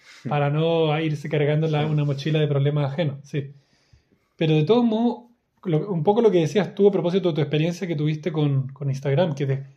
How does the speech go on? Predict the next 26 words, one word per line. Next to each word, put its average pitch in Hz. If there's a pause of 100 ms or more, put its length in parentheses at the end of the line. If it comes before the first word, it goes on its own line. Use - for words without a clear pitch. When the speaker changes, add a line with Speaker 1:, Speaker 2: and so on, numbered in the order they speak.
(140)
Speaker 2:
dejaste 202
de 190
tener 175
preocupaciones. 147 (220)
Speaker 1:
Hmm. 113
Speaker 2:
O - (460)
sea, -
a -
mí 233 (280)
me 180
gustaría 160
liberar 180
también 160
la, 139
la, 139
la, 139
la, 160
el 156
alma 175 (720)
para 190
poder 190 (200)
tener 175
más 180
disponibilidad 160
de 170
acogida 165